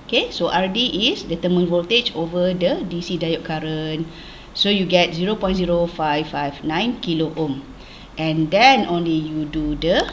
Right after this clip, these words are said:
A C analysis. So now your D C power supply is turned off. Do your K V L again. Change your diode into a resistor R D.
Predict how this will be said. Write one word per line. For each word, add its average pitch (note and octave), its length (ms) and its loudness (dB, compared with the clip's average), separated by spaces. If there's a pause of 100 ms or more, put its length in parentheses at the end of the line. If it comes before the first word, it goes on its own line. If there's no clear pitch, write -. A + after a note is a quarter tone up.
(200)
A E3+ 80 -2
C E3 240 -4
analysis. C#3+ 640 -6 (240)
So - 160 -4
now G#3 320 4
your E3+ 480 2 (480)
D G#3 80 2
C G#3+ 160 2
power F#3 240 2
supply F3 480 0
is D#3 80 -8
turned C#3 320 -8
off. A3 400 4 (320)
Do G#3 160 0
your F#3+ 160 2
K E3+ 160 -2
V D#3 160 -2
L D3 160 -4
again. G3+ 560 2 (240)
Change A#3+ 320 4
your F3+ 80 4
diode E3+ 480 2
into D3+ 320 -2
a D#3 160 -4
resistor D#3+ 560 0 (560)
R E3 160 0
D. D#3+ 320 -4